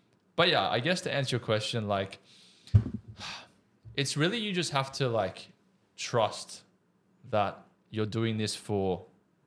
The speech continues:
the right reasons. And I think as well, it kinda goes back to,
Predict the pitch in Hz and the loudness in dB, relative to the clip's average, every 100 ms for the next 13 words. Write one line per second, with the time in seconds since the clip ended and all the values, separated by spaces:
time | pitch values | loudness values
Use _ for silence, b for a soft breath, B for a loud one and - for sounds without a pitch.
0 | _ 101 95 98 - 95 95 120 156 - | _ -4 0 0 0 -4 -4 -6 -10 -16
1 | b b b b 117 117 139 170 175 110 | b b b b 0 2 2 0 0 2
2 | 113 110 98 - _ _ _ _ _ - | 2 2 0 -8 _ _ _ _ _ -20
3 | - - 123 127 135 160 135 113 95 104 | -20 -8 -4 0 0 2 2 2 0 0
4 | - - 98 95 | -2 -6 -4 -2